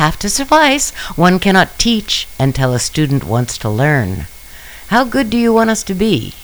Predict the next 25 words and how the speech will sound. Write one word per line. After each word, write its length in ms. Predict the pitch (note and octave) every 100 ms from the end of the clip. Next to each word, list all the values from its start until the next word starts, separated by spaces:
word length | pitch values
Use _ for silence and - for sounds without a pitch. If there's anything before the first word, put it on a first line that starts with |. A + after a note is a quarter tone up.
| - - - -
I 100 | G#2
will 180 | G#2+ B2
not 200 | A#2 G2
harm 260 | G2 C#3+ C3+
you. 220 | A2+ D3 - - - - -
We 80 | F3
will 160 | F#3+
not 200 | G3 G3+
harm 280 | F3+ F#3+ A#3+
you 160 | F#3+ E3+
or 240 | - A3+
interfere 600 | A3 E3+ D3+ - D3 B2+ -
any 220 | C3+ A3 A#3
more 260 | C#3 B2
than 160 | C3 D3
you 140 | F3
want 260 | F3 E3 A3+
us 220 | - -
to. 300 | - G2 - - - - -
We 180 | - A3+
are 120 | C4
only 280 | C#4 B3 A3
here 320 | F#3 A3+ F#3 F3
to 200 | F#3 -
offer 560 | D3+ G#3+ - F3 D3+